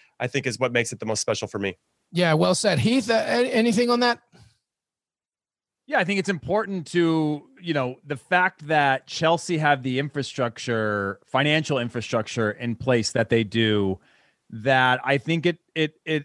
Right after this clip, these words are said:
Speaker 3: it's strong for the game, for the sustainability of the women's game, to have their league and a team like Chelsea kind of disrupt what Arsenal's been up to, knowing that you have a Man City that's coming, knowing that you've got other clubs that are coming up with strong resources.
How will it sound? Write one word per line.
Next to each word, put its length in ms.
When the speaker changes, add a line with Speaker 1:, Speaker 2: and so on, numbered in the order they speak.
Speaker 3:
it's 220
strong 420
for 200
the 100
game, 300
for 100
the 80
sustainability 800
of 220
the 60
women's 380
game, 300
to 100
have 460
their 320
league 480
and 120
a 40
team 220
like 160
Chelsea 560
kind 260
of 200
disrupt 480
what 100
Arsenal's 500
been 140
up 200
to, 380
knowing 300
that 100
you 100
have 140
a 60
Man 240
City 320
that's 240
coming, 420
knowing 300
that 160
you've 180
got 220
other 200
clubs 300
that 140
are 40
coming 320
up 160
with 120
strong 320
resources. 640